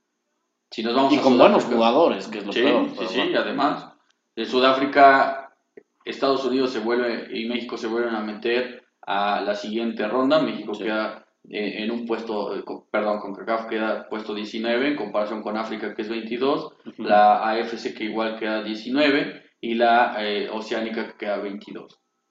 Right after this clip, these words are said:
Speaker 1: En Alemania dos mil seis, bueno, Australia, que es el único oceánico, pues, se
Speaker 2: Sí.
Speaker 1: mete a, a
Speaker 2: A
Speaker 1: octavos
Speaker 2: octavos de
Speaker 1: y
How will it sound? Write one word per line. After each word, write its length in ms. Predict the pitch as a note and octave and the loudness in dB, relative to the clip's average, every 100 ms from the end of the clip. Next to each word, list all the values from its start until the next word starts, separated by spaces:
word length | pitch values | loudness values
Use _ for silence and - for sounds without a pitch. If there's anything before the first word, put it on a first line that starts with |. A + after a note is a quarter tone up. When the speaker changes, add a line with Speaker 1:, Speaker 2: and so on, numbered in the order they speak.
| _ - | _ -8
Speaker 1:
En 120 | A2+ | 0
Alemania 420 | B2 B2 C#3+ D3 | 2 4 4 6
dos 220 | C3 A#2 | 4 2
mil 160 | C3+ B2+ | 0 0
seis, 200 | C3+ D#3 | 2 0
bueno, 200 | A2+ G#2 | -2 -4
Australia, 560 | G#2 G#2+ - A#2+ B2+ B2 | -6 -6 -2 0 0 -2
que 80 | |
es 180 | A2+ - | -6 -6
el 180 | G#2+ A2+ | -6 0
único 380 | C3+ D3 C3+ A#2 | 4 4 2 0
oceánico, 720 | A2 B2+ B2 C3 C#3+ F3 - - | -2 0 0 0 0 -2 -2 -12
pues, 100 | - | -4
se 120 | G2 | -2
Speaker 2:
Sí. 40 | |
Speaker 1:
mete 520 | A2+ A2+ A#2 A2+ A2 - | -2 -4 0 0 0 -2
a, 320 | G2+ F#2+ F#2 | -6 -8 -10
a 20 | |
Speaker 2:
A 200 | - G#2+ | -10 -8
Speaker 1:
octavos 120 | G#2+ | -4
Speaker 2:
octavos 360 | G2 A#2+ A2 | 4 6 6
de 60 | |
Speaker 1:
y 20 | F#2+ | 2